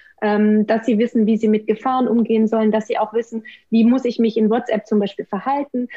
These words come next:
was ist da erlaubt, was ist da nicht erlaubt, aber dass sie auch so Grundkompetenzen in Sachen Robotik erlernen, dass sie wissen, okay, wo ein Computer, da auch immer ein Mensch, der ein,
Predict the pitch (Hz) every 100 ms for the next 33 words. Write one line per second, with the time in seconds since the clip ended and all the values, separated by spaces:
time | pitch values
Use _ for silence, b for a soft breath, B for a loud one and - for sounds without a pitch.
0 | B - 220 233 - - 196 285 285 -
1 | 226 233 - 220 254 - 226 220 220 220
2 | 220 214 220 226 220 220 214 214 - 285
3 | - 247 240 240 233 233 233 202 214 214
4 | B B _ 240 233 233 220 240 247 254
5 | 220 220 220 214 220 220 214 214 220 208
6 | 226 226 202 - 254 240 208 240 214 233
7 | 233 226 277 302 269 247 226 240 247 254
8 | 285 269 240 233 254 240 - 226 214 220